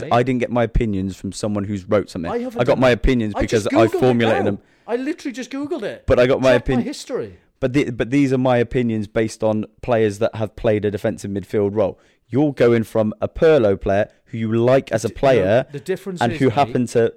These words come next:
Speaker 1: play a low
Speaker 2: no,
Speaker 1: line midfield
Speaker 2: big
Speaker 1: role.
Speaker 2: difference is you've said your opinions and I've respected it. I've said mine, and you're trying to stoop low and say, "Oh, you've
Speaker 1: No,
Speaker 2: got your, you've got your opinions from the internet."
Speaker 1: I'm
Speaker 2: I haven't.
Speaker 1: very
Speaker 2: I
Speaker 1: sh-,
Speaker 2: just Googled
Speaker 1: I'm
Speaker 2: it.
Speaker 1: very shocked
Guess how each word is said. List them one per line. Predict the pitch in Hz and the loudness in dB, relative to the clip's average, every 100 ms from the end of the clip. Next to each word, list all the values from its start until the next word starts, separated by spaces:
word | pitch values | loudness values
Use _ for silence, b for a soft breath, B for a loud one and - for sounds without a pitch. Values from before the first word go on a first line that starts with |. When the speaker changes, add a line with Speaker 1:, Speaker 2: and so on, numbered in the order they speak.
| - | -8
Speaker 1:
play | - 123 113 | 0 2 4
a | 110 | 2
low | 113 113 | 2 2
Speaker 2:
no, | 110 | 2
Speaker 1:
line | 107 104 | 0 0
midfield | 104 - 113 95 | -4 -4 -6 -4
Speaker 2:
big | 101 | -4
Speaker 1:
role. | - | -6
Speaker 2:
difference | - 156 151 135 | -8 -14 -16 -18
is | 120 110 113 _ _ _ | -16 -16 -20 _ _ _
you've | 120 165 | -14 -12
said | - 175 156 | -10 -12 -10
your | 156 | -12
opinions | 131 147 113 98 139 160 _ _ 120 | -10 -12 -12 -16 -18 -20 _ _ -18
and | 123 | -14
I've | 135 131 _ _ - | -12 -14 _ _ -18
respected | 113 - 151 - 120 | -16 -12 -12 -12 -14
it. | 135 202 _ _ _ _ - | -10 -12 _ _ _ _ -12
I've | 151 151 | -12 -10
said | 156 123 | -14 -14
mine, | 143 160 98 113 160 _ _ 127 | -14 -12 -14 -16 -18 _ _ -16
and | 123 123 110 | -14 -14 -18
you're | 123 147 143 143 139 _ | -14 -12 -10 -12 -14 _
trying | - 143 143 135 | -16 -14 -14 -16
to | 131 | -20
stoop | - 139 139 | -20 -20 -16
low | 135 | -16
and | 123 | -14
say, | 139 | -14
"Oh, | 139 | -12
you've | 127 135 123 | -10 -10 -6
Speaker 1:
No, | 120 | -6
Speaker 2:
got | 185 | -4
your, | 185 - - | -8 -8 -20
you've | 143 | -8
got | 208 208 | -8 -6
your | 208 | -8
opinions | 196 190 180 175 | -8 -12 -12 -14
from | 175 | -12
the | 190 | -14
internet." | - 127 104 | -14 -16 -10
Speaker 1:
I'm | 131 127 | -2 -2
Speaker 2:
I | |
haven't. | - | 2
Speaker 1:
very | 147 160 156 | 2 2 2
Speaker 2:
I | |
Speaker 1:
sh-, | |
Speaker 2:
just | 147 - | -2 -10
Googled | 269 269 | -10 0
Speaker 1:
I'm | 131 | 0
Speaker 2:
it. | 127 | 2
Speaker 1:
very | 147 151 147 | 4 4 2
shocked | - - 113 - - | -2 0 -2 -4 -20